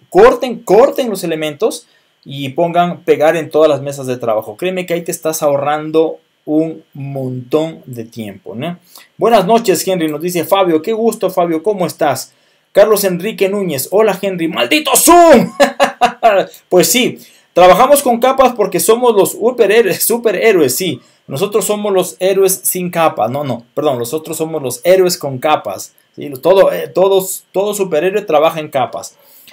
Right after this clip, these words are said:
Métanse eso bien <laughs> en la cabeza. Carlos Enrique nos dice, "Carlito, dice, inte-, interesante tema para los diseñadores. Saludos. Eh, pasé a saludarte <laughs> y no reniegues con el Zoom".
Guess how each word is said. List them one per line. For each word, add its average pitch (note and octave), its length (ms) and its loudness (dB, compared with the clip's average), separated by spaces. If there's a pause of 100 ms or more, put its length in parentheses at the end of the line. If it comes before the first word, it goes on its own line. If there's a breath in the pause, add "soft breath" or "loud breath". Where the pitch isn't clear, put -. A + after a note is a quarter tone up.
(180 soft breath)
Métanse E3 480 -2
eso D#3+ 140 -4
bien D#3+ 200 -6
<laughs> - 40 -10
en F#3 200 -4
la F3 120 -8
cabeza. - 560 -6 (300 soft breath)
Carlos D#3+ 280 2
Enrique E3+ 400 -2
nos F#3+ 180 -4
dice, G3 140 0
"Carlito, F#3+ 380 -4
dice, E3+ 160 -8
inte-, D#3+ 420 -6
interesante E3+ 560 -4
tema G3+ 420 -4 (440 loud breath)
para A3 220 6
los G#3 140 2
diseñadores. G3+ 680 0
Saludos. E3+ 760 0 (520)
Eh, C#3+ 200 0
pasé D#3+ 200 0
a G3+ 40 2
saludarte A3 760 2
<laughs> E3 240 -6
y F3+ 140 -2
no F3 140 2
reniegues F3 440 0
con D#3 220 -4
el C3 100 -6
Zoom". F3 1000 -8